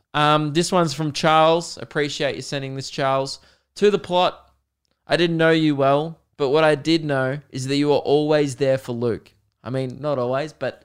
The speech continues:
a lot of the time. Um, "You always made sure he would do his bed in the morning or brush his teeth at night."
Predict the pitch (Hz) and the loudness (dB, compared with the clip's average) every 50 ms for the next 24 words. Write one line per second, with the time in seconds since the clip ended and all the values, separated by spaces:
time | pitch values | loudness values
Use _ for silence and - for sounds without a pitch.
0 | _ - - 127 131 131 131 135 127 113 113 - 139 113 98 - - _ _ _ | _ -12 -8 -4 -2 -2 -2 -2 -2 -4 -8 -10 -8 -8 -8 -10 -12 _ _ _
1 | _ _ _ _ _ _ _ _ _ _ _ - 139 147 147 147 143 143 143 143 | _ _ _ _ _ _ _ _ _ _ _ -2 0 2 4 4 4 4 4 2
2 | 147 143 139 _ _ _ _ _ _ _ _ _ _ _ _ _ _ _ _ _ | 0 -2 -6 _ _ _ _ _ _ _ _ _ _ _ _ _ _ _ _ _
3 | _ _ _ _ - 131 147 170 - 165 175 175 190 190 190 175 151 165 170 170 | _ _ _ _ 0 2 4 4 6 4 4 6 6 6 4 4 2 0 0 0
4 | 165 156 - - 160 160 151 151 143 147 143 139 135 120 151 143 143 139 123 110 | 0 0 -2 0 2 4 4 4 4 2 0 -2 -2 0 0 2 2 0 0 -2
5 | 120 - 135 143 156 156 156 - - 143 139 135 127 127 131 131 135 135 139 139 | 0 2 4 4 4 2 0 -2 -4 -2 -2 0 0 0 0 0 0 0 -2 -4
6 | 143 147 - _ _ - - 123 110 127 131 123 123 - - 123 - - - - | -6 -8 -12 _ _ -6 -6 -4 -2 -2 -2 -2 -2 -4 -8 -10 -12 -12 -8 -8
7 | 135 127 - - - - 113 117 101 104 98 | -8 -6 -8 -8 -10 -8 -4 -4 -2 -2 -4